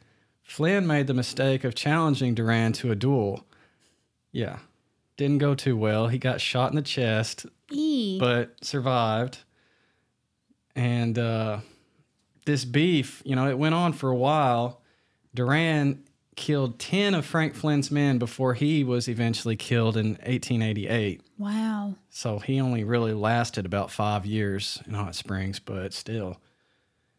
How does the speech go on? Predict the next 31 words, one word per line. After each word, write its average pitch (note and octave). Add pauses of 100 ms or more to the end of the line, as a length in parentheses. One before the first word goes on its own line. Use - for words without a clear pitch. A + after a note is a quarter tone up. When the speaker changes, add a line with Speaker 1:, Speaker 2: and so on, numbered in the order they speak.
(200)
Speaker 1:
And A2+
Frank C3+
Flynn C#3+
continued D3
to B2
control C3+
all D3+
gambling D#3+
operations A#2+
after A#2+
that C3+
and G#2+
continued D3
to D3+
use D3+
the E3
police D3+
to C3
collect C3
his C#3
debts C3+
and A2
force C3
competitors B2+
out B2
of B2
town. A2+ (720)
In B2+ (100)
the B2+
eighteen C#3
nineties, C#3